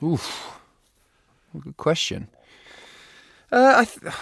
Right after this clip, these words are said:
anytime you take a key wicket, you know, we talk as a bowling group, key wickets would be a Kohli,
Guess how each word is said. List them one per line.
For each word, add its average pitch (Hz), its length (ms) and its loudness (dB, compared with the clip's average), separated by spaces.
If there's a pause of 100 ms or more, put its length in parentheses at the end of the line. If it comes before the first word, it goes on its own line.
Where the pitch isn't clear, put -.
(140)
anytime 139 360 2
you 117 40 0
take 120 240 -2
a 113 40 -6
key 131 280 2
wicket, 104 420 -4 (180)
you 120 100 -10
know, 110 60 -4
we 107 120 0
talk - 460 -2 (240)
as 101 120 -10
a 98 60 -8
bowling 104 360 0
group, 95 260 -6 (180)
key 110 200 -2
wickets - 380 -8
would 95 100 -10
be 98 120 -4
a 90 120 -6 (240)
Kohli, 98 540 -4